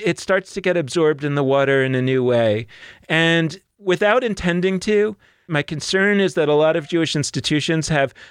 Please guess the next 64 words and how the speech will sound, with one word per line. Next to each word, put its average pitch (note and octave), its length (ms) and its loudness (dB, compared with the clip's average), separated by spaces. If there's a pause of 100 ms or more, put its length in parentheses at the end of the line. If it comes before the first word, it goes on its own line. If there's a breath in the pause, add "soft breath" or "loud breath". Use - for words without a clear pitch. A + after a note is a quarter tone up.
(120 loud breath)
absorbed D3+ 720 0
white D3+ 300 -2
privilege D3+ 580 0
in D#3 160 -2
a C#3 80 0
way C#3+ 320 2
that C#3 240 0
they C#3+ 120 2
are C3+ 100 2
so D#3+ 560 0
unconscious F3+ 680 -2
of C3+ 300 2 (500 soft breath)
that D3+ 140 0
it's D3 120 -4
the D#3+ 120 0
worst D#3+ 300 0
thing F3 160 0
to D#3 100 -2
be D3+ 140 0
unconscious G3 480 -2
of D#3 120 0
it, F3 100 -2
because F#3+ 240 -2
then G#3 160 -2
you G#3 80 0
don't G#3+ 140 2
even G#3 180 -4
think G#3+ 260 -4
that G#3+ 140 0
you're, G#3 120 0 (220)
that G3+ 180 0
you're G#3+ 120 2
a G3+ 40 0
part A#3+ 240 0
of G3 120 -2
it F3+ 120 2
and F3 160 0
that F#3 80 2
you're G3+ 120 -2
not G3+ 200 0
doing G3+ 180 0
anything F#3 300 0
to F3 100 -6
change G3 280 -2
it, A3 60 0
because G3 200 -2
you A3 100 -4
don't A3 120 0
even G#3+ 180 -2
see, A3+ 180 -6
you G#3+ 140 0
see B3+ 140 -2
that A#3+ 160 0
as A#3+ 100 0
somebody B3+ 300 -2
else's C4 320 -2
problem. E3+ 340 0
Those A3+ 160 0
are A3+ 60 -2 (280 loud breath)
racists. A3 560 0
We're G#3 120 0
not A#3+ 180 2
racists. G3+ 460 0
We A3 200 0